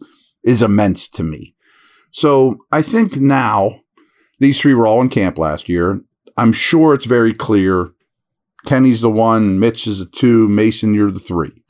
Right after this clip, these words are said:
Um, and how, I'll be really interested to see how they spread out those snaps. And all three are gonna make the team. They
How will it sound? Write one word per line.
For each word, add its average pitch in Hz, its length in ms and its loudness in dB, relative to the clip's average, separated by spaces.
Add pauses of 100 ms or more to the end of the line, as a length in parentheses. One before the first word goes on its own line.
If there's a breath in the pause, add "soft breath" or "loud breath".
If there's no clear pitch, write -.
(680 soft breath)
Um, 98 600 -4 (440)
and 117 300 0
how, 151 300 -2
I'll 151 100 0
be 151 100 2
really 135 320 4
interested 120 260 -4
to 117 60 -10
see 120 180 -2
how 107 180 0
they 101 180 2
spread 120 480 -4
out 104 320 -2
those 95 260 0
snaps. 90 760 -6
And 110 100 -2
all 127 100 2
three 117 300 0
are - 20 -2
gonna 104 140 0
make 101 220 -2
the - 40 -14
team. 98 560 0
They - 100 -20